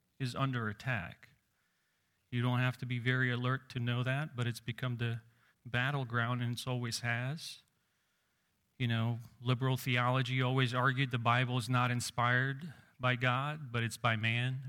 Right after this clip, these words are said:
just commenting, saying these religious things. So we can't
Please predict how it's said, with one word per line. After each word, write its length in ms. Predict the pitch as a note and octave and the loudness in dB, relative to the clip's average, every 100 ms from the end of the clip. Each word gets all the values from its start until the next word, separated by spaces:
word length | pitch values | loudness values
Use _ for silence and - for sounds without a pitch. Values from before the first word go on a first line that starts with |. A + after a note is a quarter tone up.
| B2+ | -4
just 300 | A2 - - - | -4 -4 -12 -2
commenting, 800 | A#2 A2+ A#2+ A#2 B2+ B2 B2 A#2 - _ _ _ | 0 2 0 0 -2 0 -4 -8 -14 _ _ _
saying 380 | - A#2 A#2 A#2 | -2 2 2 0
these 280 | A#2+ A2 | -2 -2
religious 440 | A#2 A2 A#2 A#2 - | -4 -2 0 -2 -4
things. 560 | A#2+ A#2 B2 C3 - - _ _ _ _ _ _ _ _ _ _ | -4 -4 -4 -8 -14 -20 _ _ _ _ _ _ _ _ _ _
So 160 | - C#3 | -4 -2
we 80 | |
can't 300 | D3+ A3+ F3+ | 0 0 0